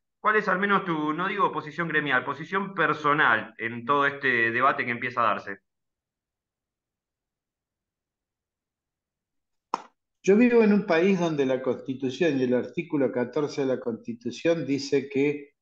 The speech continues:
Speaker 2: toda, ah, persona que habite en nuestro país va a ser tratada como persona. Eh, sí creo que tenemos que tener políticos hábiles.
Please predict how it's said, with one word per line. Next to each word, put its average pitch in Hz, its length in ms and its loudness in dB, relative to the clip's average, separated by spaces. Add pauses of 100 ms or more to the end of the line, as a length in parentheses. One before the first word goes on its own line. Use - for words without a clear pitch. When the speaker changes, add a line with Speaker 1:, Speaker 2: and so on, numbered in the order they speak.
(380)
Speaker 2:
toda, 160 1160 0
ah, 123 120 -8
persona 147 600 -2
que 135 80 -2
habite 139 300 -2
en 135 80 -4
nuestro 123 380 -4
país 131 540 -2
va 120 80 2
a 117 40 -8
ser 131 420 -2
tratada 131 680 -4
como 117 320 -6
persona. 113 680 -6 (720)
Eh, 143 320 2
sí 214 260 -2
creo 190 400 2
que 139 140 -4
tenemos 156 420 -6
que 147 120 -4
tener 143 440 -4
políticos 135 680 -4
hábiles. 113 680 0